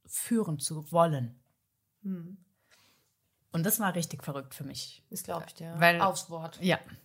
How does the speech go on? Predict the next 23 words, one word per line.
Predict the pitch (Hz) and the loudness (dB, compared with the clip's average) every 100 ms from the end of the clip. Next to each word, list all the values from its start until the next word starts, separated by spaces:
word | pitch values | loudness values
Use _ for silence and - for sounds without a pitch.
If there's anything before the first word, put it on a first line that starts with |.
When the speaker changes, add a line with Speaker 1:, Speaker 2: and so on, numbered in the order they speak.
| - - | -2 4
Speaker 1:
also | 185 165 - - - - - - - _ _ - - | 4 2 -6 -18 -20 -20 -20 -20 -20 _ _ -14 0
richtig | 185 151 151 127 | 2 2 0 -6
verrückt. | 135 135 - - _ - | -8 -10 -14 -20 _ -6
Speaker 2:
Ja. | 196 180 - - - _ _ _ _ - | -4 -4 -6 -20 -20 _ _ _ _ 4
Speaker 1:
Und | 220 220 208 - - | 6 6 2 -4 -2
ab | 214 233 | 0 2
dem | 262 | 0
Zeitpunkt | 240 180 180 - 202 226 233 - - _ _ | 2 0 -2 -6 -4 -4 -6 -12 -20 _ _
habe | - 180 | -2 0
ich | 202 | 2
auch | 156 | 0
meine | 156 143 | 0 -2
Führung | 135 170 151 | -6 -6 -6
natürlich | 139 151 135 | -8 -10 -10
verändert. | - 131 127 131 - _ _ _ _ _ | -10 -8 -8 -8 -10 _ _ _ _ _
Ähm, | 156 147 143 143 139 - - _ _ - | -2 0 -2 -6 -8 -10 -14 _ _ 0
also | 160 151 | 2 2
ich | - | -2
habe | 165 - | -4 -4
mich | 151 - | -2 -2
selbst | 151 - 156 | -2 -6 -8
reflektiert. | - 151 - 226 233 - | -8 -10 -8 -10 -10 -8
Das, | 160 - - | -6 -4 -8